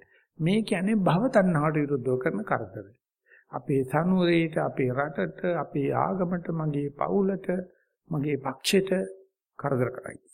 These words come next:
ඉතින් සාමාන්‍යයෙන් තර්කයට දාලා බැලුවොත් මේ කාම තණ්හාවට විරුද්ධ වෙන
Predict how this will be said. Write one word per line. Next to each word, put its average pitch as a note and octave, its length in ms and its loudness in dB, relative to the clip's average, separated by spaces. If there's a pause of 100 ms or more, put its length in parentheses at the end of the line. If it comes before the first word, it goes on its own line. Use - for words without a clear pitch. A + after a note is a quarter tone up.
(600)
ඉතින් D#3+ 120 2
සාමාන්‍යයෙන් F3+ 1040 4 (720)
තර්කයට C#3 380 0
දාලා C3 300 2
බැලුවොත් C3 340 0
මේ D3 140 0
කාම A#2 280 -4
තණ්හාවට C3 720 -2 (680)
විරුද්ධ C#3 420 0
වෙන C#3 300 0